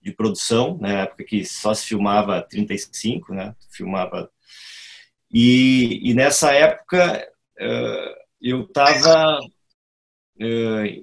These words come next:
envolvido em, muito nessa área, né, de, de produção de baixo orçamento, de cor-, vídeo corporativo,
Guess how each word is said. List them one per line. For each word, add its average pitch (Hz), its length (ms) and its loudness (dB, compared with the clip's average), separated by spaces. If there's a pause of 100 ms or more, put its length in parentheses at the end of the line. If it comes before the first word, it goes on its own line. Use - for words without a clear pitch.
(160)
envolvido 139 1080 2 (480)
em, 127 120 -2
muito 127 680 0
nessa 196 360 2
área, 175 460 4
né, 131 340 -2
de, 110 500 -2
de - 120 -20
produção 135 500 -2
de 117 200 -2
baixo 110 400 0
orçamento, 123 560 0
de 101 320 -2
cor-, 104 300 -4
vídeo 117 220 -2
corporativo, 113 1300 -2